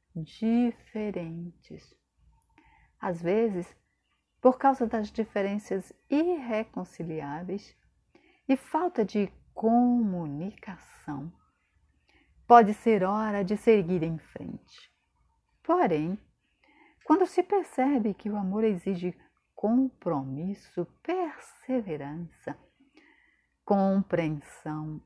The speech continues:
e disposição para enfrentar tempos difíceis, a sua necessidade de seguir em frente diminui. E caso você decida fazer isso,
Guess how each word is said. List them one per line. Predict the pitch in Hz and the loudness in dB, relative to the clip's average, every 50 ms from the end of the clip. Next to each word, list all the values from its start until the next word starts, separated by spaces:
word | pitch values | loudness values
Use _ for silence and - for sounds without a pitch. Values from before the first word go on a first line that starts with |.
| - | -8
e | - 175 175 | -4 -4 -4
disposição | 151 156 147 185 220 269 330 381 - - - - - 240 240 233 - 208 - - - - - 233 247 247 240 233 226 202 175 _ _ _ _ _ _ _ - - _ _ _ | -4 -4 -2 2 2 2 2 2 -2 -10 -8 -2 0 0 0 0 -4 -6 -8 -10 -14 -10 -6 -4 -2 -2 -2 -2 -4 -6 -8 _ _ _ _ _ _ _ -20 -20 _ _ _
para | - - 466 453 | -2 0 0 0
enfrentar | 392 - 320 302 277 269 - 285 285 277 - | 0 0 4 4 4 4 2 -6 -8 -8 -6
tempos | - - 240 233 - - 214 185 | 0 0 2 2 2 0 -4 -4
difíceis, | - 185 - - - 170 160 - _ _ - 208 196 196 - - - - 226 233 - - - - _ _ _ _ _ _ _ _ _ _ _ _ _ _ _ _ _ | -4 -12 -20 -20 -20 -20 -20 -20 _ _ -6 -6 -6 -6 -6 -10 -6 -4 -4 -4 -4 -10 -20 -20 _ _ _ _ _ _ _ _ _ _ _ _ _ _ _ _ _
a | - 185 | -12 -12
sua | - - - - 196 196 185 180 | -12 -12 -8 -4 -2 0 0 0
necessidade | 185 185 196 220 226 - - 220 214 - - 214 175 175 202 226 226 226 202 208 | 0 -2 -2 -2 -4 -2 -2 -4 -4 -2 -4 -4 -2 -2 -2 -2 -2 -2 -2 -2
de | 185 190 208 | -2 -4 -4
seguir | - - 208 185 202 196 | -2 -2 0 0 2 0
em | 202 196 196 | 0 0 -2
frente | - - - 214 214 214 - - 202 | -4 -6 -4 -2 -2 -2 -2 -2 -6
diminui. | 190 - 202 190 190 185 180 185 190 208 226 254 - _ _ _ _ _ _ _ _ _ _ _ _ _ _ _ _ _ - | -4 -4 -4 -4 -2 -4 -4 -4 -4 -4 -6 -6 -8 _ _ _ _ _ _ _ _ _ _ _ _ _ _ _ _ _ -10
E | 208 | -10
caso | - _ - - 269 277 277 269 226 208 | -10 _ -2 0 2 4 4 2 2 0
você | 190 202 208 208 - 214 | 2 2 0 0 0 0
decida | 190 202 208 208 - - 214 185 208 | 2 0 0 -2 -2 -2 -2 -2 -2
fazer | 208 - - 208 185 190 214 190 185 | -4 -4 -6 -4 -2 0 0 0 0
isso, | 196 208 214 - - - - | -2 -4 -6 -10 -14 -20 -20